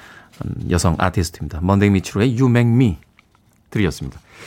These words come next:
자, 오늘의 시사 엉뚱 퀴즈. 허경영 대표가 늘 주장하는 "나는 축지법과 이것을 할 수 있다"에서 이것은 무엇일까요? 공중에 떠오르는 행위를 뜻합니다.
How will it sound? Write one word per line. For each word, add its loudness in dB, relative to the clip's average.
자, 2
오늘의 6
시사 2
엉뚱 2
퀴즈. 2
허경영 2
대표가 2
늘 2
주장하는 2
"나는 2
축지법과 -2
이것을 2
할 -2
수 -6
있다"에서 0
이것은 2
무엇일까요? 2
공중에 2
떠오르는 4
행위를 2
뜻합니다. -2